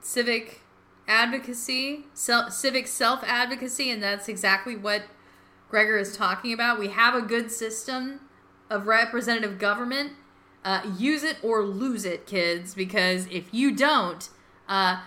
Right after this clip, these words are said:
there will, shall be people speaking for you that aren't, they're operating outside the terms of the actual law and the structure of our government. And the structure of our government, you know, has a legal process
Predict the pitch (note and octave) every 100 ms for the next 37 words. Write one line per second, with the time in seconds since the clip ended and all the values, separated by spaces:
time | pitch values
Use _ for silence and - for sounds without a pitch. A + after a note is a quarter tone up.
0 | - C4 F4+ F#4 D4 G#3 - D#4+ D4 E4+
1 | D#4 D#4+ D4 B3 - D#4+ B3 A#3 D4 B3
2 | A3+ G#3 G#3 - A3 C4 - - - G#3+
3 | D4+ C#4 D#4 F4 D#4+ C#4+ C#4 B3 - A#3+
4 | B3 D#4 D4+ C4 - - C#4+ C#4+ C#4+ A3+
5 | A#3 G3 A3 C4 - A#3 G#3+ G3+ G3 E4
6 | A#3 - - - G#3+ G#3 - G#3 G#3 A3
7 | F#3 F#3+ F#3+ A#3 A3 F3 E3 - - -
8 | _ _ _ - B3 B3+ - D#4 D#4+ D#4
9 | C4 A#3+ A#3+ E4 D4+ A#3+ A#3 G#3+ - _
10 | _ _ _ _ _ _ C4 A#3+ A#3 -
11 | C4 C4 C#4+ C4+ B3 A3+ A#3+ B3 A3 B3
12 | C#4 E4 - G3 A#3+ -